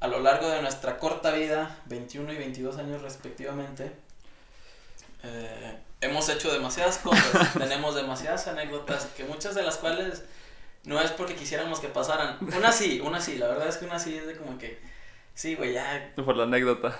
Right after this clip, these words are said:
Speaker 1: tenemos
Speaker 2: Sí.
Speaker 1: que hacerlo, tengo que
Speaker 2: Ajá.
Speaker 1: hacerlo, como dijo Franco Escamilla, no quería hacer esa referencia tan,
Speaker 2: <laughs> Tan
Speaker 1: tan burda,
Speaker 2: marcada.
Speaker 1: tan burda, pero como dijo Franco Escamilla,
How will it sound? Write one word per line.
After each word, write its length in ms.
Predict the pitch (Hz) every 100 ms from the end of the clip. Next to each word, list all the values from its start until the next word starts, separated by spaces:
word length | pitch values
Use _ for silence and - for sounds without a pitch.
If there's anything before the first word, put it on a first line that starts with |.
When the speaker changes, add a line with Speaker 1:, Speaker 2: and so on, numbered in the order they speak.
| -
Speaker 1:
tenemos 280 | 123 127 120
Speaker 2:
Sí. 40 |
Speaker 1:
que 60 | 160
hacerlo, 400 | 151 165 180 175
tengo 160 | 147 131
que 60 |
Speaker 2:
Ajá. 80 | 131
Speaker 1:
hacerlo, 400 | 135 160 160 165
como 240 | 156 139 147
dijo 260 | 156 180
Franco 240 | 165 160 -
Escamilla, 640 | - 127 127 135 143 143 - - -
no 160 | 127 127
quería 200 | 147 139
hacer 180 | 139 139
esa 160 | 151
referencia 440 | 143 131 123 127 139
tan, 320 | 127 117 - -
Speaker 2:
<laughs> 320 | - - -
Tan 100 | 127
Speaker 1:
tan 220 | 147 131
burda, 100 | - 294
Speaker 2:
marcada. 340 | 156 123 123 127 - -
Speaker 1:
tan 200 | 139 131 131
burda, 300 | 147 160 160
pero 440 | 123 117 113 - -
como 200 | 120 123
dijo 200 | 131 147
Franco 220 | 143 143
Escamilla, 500 | - 123 123 131 147